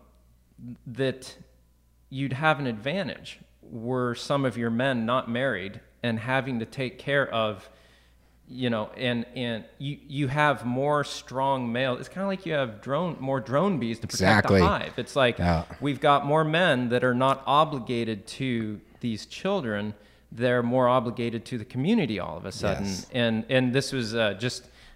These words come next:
Speaker 1: I'm assuming, like, an exploratory explanation of, uh, homosexuality.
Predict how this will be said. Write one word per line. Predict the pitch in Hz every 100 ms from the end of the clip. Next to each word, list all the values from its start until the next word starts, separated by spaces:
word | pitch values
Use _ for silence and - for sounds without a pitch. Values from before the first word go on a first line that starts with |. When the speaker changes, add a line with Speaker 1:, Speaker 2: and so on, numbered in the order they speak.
| - -
Speaker 1:
I'm | 117 107
assuming, | - 135 113 101
like, | 98 110
an |
exploratory | 107 - - 117 113 110 - 110 104 98 95 92 - -
explanation | 110 - 113 104 104 - 101 98 -
of, | 113 101 92 - - -
uh, | 110 98
homosexuality. | 92 113 98 104 - 104 151 170 104